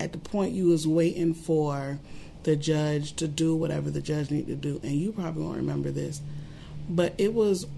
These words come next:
one service you came in, and I mean, you looked so good.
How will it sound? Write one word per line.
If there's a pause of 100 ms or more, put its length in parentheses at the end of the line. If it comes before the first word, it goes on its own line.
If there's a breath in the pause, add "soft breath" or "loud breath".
one
service (600 loud breath)
you
came
in, (840)
and
I
mean, (260)
you
looked
so
good.